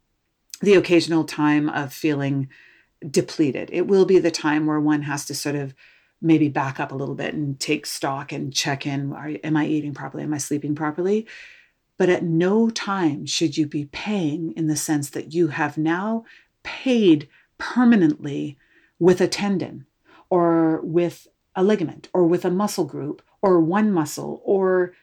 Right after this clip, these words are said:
f-, a flexibility or, or a hip socket that for the rest of your life,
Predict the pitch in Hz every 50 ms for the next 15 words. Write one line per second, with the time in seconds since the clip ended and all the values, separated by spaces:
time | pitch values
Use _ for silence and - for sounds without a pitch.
0 | _ _ _ _ - - - - - 185 - - 214 196 - - 185 165 202 202
1 | 202 196 190 - 208 196 180 196 - - 185 190 185 185 170 143 170 233 233 -
2 | - - 123 135 135 139 - - - - - _ _ _ _ _ _ _ _ _
3 | _ _ _ 190 196 214 220 - - 240 220 202 220 240 240 - 240 202 190 180
4 | 190 240 320 339 143 143 160 - - - _